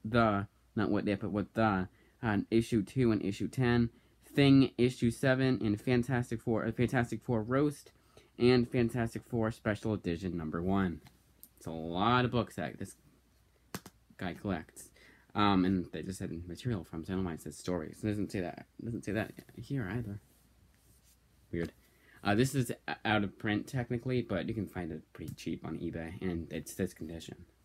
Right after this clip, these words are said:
I got this a while back, so. And they say that there's a certain way that you should open up your omnibuses, but I just do this. This is how I do it. I just do like this. Okay, how's that, how's that, um,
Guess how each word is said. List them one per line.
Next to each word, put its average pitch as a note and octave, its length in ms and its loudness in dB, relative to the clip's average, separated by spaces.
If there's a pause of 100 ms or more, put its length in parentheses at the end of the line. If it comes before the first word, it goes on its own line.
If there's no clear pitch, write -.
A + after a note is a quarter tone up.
(960)
I F2+ 60 -6
got F2+ 200 -4
this E2 100 -10
a F2+ 60 -12
while D#2+ 280 -6
back, - 380 -10
so. - 160 -16 (960)
And B2+ 120 6
they C3+ 120 8
say F#3 280 4
that E3 140 0
there's C3 220 2
a A2 80 2
certain A2+ 580 -2
way G2 420 0 (440)
that G2+ 100 2
you F#2+ 100 2
should G2+ 200 -4
open F#2+ 300 -2
up F#2 140 -2
your F#2 200 -2
omnibuses, F2+ 920 -4 (640)
but - 160 -6
I A#2+ 200 4
just C3 180 -2
do G#2 100 0
this. - 380 -6
This G#2+ 140 -6
is G#2+ 80 -8
how G#2 160 0
I F2+ 80 -2
do - 180 -10
it. - 160 -12
I F#2 80 -6
just - 180 -10
do F2 120 -6
like D#2 140 -8
this. A2+ 280 0
Okay, G2 260 -4
how's F2 280 -4
that, F#2+ 220 -2 (200)
how's F#2+ 220 -4
that, F2 240 -4
um, D#2 320 -10